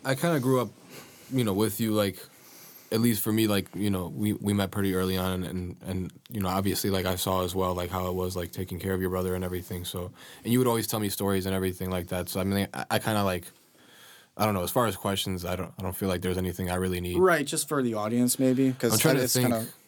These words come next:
Speaker 1: you know, I mean, what was the most difficult part of,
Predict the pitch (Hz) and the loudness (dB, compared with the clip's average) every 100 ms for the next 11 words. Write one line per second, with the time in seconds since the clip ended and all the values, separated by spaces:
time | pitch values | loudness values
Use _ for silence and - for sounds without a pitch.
0 | _ - - 110 104 104 92 87 92 - | _ -20 -20 -8 -2 0 0 -4 -8 -20
1 | - - - - - 117 135 147 156 139 | -20 -20 -20 -20 -4 2 6 6 4 2
2 | 139 139 117 131 127 117 107 113 110 101 | 2 2 2 0 0 0 0 2 2 2
3 | 90 82 | 0 -6